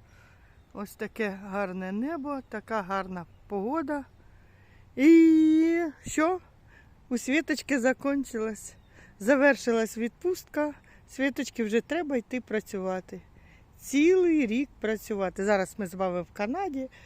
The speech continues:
в Новій Шотландії, в невеличкому містечку. Все містечко, гляньте, доволі спокійно. Ще всі сплять, але вже видно, бачите,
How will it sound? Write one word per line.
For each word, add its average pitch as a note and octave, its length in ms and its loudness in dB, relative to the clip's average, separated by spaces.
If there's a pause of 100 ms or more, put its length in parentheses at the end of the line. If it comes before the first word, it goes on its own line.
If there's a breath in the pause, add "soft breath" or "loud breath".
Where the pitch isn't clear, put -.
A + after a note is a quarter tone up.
(400 loud breath)
в - 40 -6
Новій A3+ 320 2
Шотландії, C4 720 -2
в A3+ 40 0
невеличкому A#3 600 0
містечку. G#3+ 540 -6
Все A3+ 220 -4
містечко, G3+ 520 -8
гляньте, F3 420 -10 (580 soft breath)
доволі G#3 380 0
спокійно. C#4+ 600 -2
Ще G#3 220 -4 (320)
всі A3 140 -4
сплять, A#3+ 680 -2 (800 soft breath)
але B3 320 4
вже F#3+ 380 -2 (840)
видно, B3 680 -6
бачите, A3 440 -10